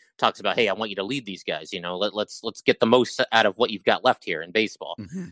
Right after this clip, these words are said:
Speaker 1: So, you know, it, it's just a great movie. It just works. I mean, there, there's some comedy in there that, that every now and then that works as well. Uh, Remember the Titans, you know, I watched this one again.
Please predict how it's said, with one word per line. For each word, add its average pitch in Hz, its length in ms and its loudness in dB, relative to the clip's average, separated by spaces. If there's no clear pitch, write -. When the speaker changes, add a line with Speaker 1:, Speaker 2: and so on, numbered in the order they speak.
Speaker 1:
So, 147 380 2
you 165 100 -2
know, 151 140 4
it, 147 240 -8
it's 175 120 -14
just 254 140 -6
a 277 60 -8
great 208 240 0
movie. 185 260 -4
It - 80 -10
just - 160 -10
works. 135 320 0
I 117 60 0
mean, 120 120 -4
there, 120 220 0
there's 117 160 -12
some 117 120 -8
comedy 139 400 0
in 139 100 -6
there 135 160 2
that, 127 180 -8
that 123 100 -18
every 131 220 -2
now 131 140 0
and 131 80 -2
then 131 100 0
that 120 140 -4
works 123 220 -4
as 107 140 -12
well. 120 300 4
Uh, 151 160 8
Remember 269 320 2
the 254 100 0
Titans, 175 460 -4
you 151 60 -4
know, 147 160 2
I 131 100 0
watched 151 280 2
this 151 140 -10
one 156 140 -4
again. 143 380 -2